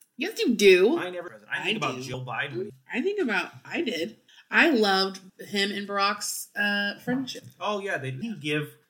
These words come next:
Speaker 2: Joe Biden the presidential medal.
Speaker 1: People did not like it.
Speaker 2: Because you don't give your vice president, your buddy, the vice, the, the presidential medal of freedom.
Speaker 1: I don't know. I didn't really
Speaker 2: He's
Speaker 1: care.
Speaker 2: already vice president. I think that's an achievement enough. And then he becomes president. How many presidents, I'm gonna ask you this:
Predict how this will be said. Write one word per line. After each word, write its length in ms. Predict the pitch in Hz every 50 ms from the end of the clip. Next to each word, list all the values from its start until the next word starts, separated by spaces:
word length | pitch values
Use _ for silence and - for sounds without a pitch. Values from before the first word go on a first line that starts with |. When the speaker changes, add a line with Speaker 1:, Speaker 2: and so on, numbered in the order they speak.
| _ _
Speaker 2:
Joe 220 | - - 143 139 139
Biden 360 | 127 127 123 123 123 123 127
the 60 | 120 -
presidential 480 | - 123 123 117 123 123 120 123 131 113
medal. 120 | 113 -
Speaker 1:
People 140 | 202 226 226
did 160 | 220 202 202
not 180 | 190 180 180 -
like 120 | - - 135
it. 80 | 127
Speaker 2:
Because 280 | 139 185 - 208 185 156
you 80 | 170 175
don't 220 | 185 190 190 190
give 160 | 190 175 151
your 120 | 151 139 120
vice 320 | 131 135 131 135 135 131
president, 500 | - - - 123 123 120 101 107 98 95 113
your 120 | 117 120
buddy, 500 | 123 127 127 123 120 110 101 101 104 104 -
the 60 | 131
vice, 380 | 127 127 127 123 123 123 -
the, 340 | - - 135 127 120 117 110 113
the 120 | 123 123
presidential 580 | 120 - _ - 143 135 127 123 127 120 - 117
medal 140 | 113 113
of 80 | 110 -
freedom. 240 | - - - 311 320
Speaker 1:
I 40 | 311
don't 200 | 262 226 185 156
know. 200 | 175 175 170 170
I 100 | 180 196
didn't 260 | 196 190 170 143 87 101
really 160 | 135 131 131 127
Speaker 2:
He's 160 | 131 220 202
Speaker 1:
care. 100 | 220 226
Speaker 2:
already 160 | 233 233 233
vice 240 | 202 220 214 202 -
president. 460 | - 202 208 214 202 156 139 123 113 117
I 80 | 139 143
think 200 | 131 180 160 151
that's 180 | 175 160 160 -
an 60 | 165
achievement 200 | 151 147 160 156
enough. 280 | 156 160 165 135 101 - - _ _ _ _ -
And 120 | 151 156
then 80 | 180 196
he 60 | 196
becomes 280 | 190 185 196 190 185 -
president. 440 | - 202 196 190 139 110 107 104 - _ _ _
How 200 | - 190 214 233
many 180 | 254 277 277
presidents, 520 | 220 - 202 175 147 127 113 107 110 113 - -
I'm 60 | 151
gonna 140 | 165 151 139
ask 160 | 139 131 131
you 80 | 127
this: 140 | 117 113 -